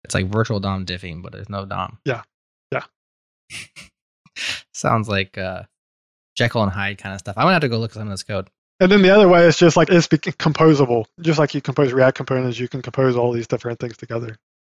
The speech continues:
Speaker 1: That part makes sense to me, wh-, why you'd wanna compose a recipe. Absolutely.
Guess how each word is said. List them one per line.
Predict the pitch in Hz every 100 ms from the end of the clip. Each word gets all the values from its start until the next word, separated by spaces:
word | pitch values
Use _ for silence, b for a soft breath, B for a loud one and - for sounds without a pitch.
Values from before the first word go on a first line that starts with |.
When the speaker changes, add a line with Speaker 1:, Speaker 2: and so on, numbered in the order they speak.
| _
Speaker 1:
That | 107 156 123
part | 110 104
makes | 95 - -
sense | 104 92 -
to | -
me, | - 101 -
wh-, | 98 98
why | 104 104
you'd | 98
wanna | 98 92
compose | - - 101 92
a |
recipe. | 85 87 - - - _ _ _ -
Absolutely. | 98 92 76 76 - -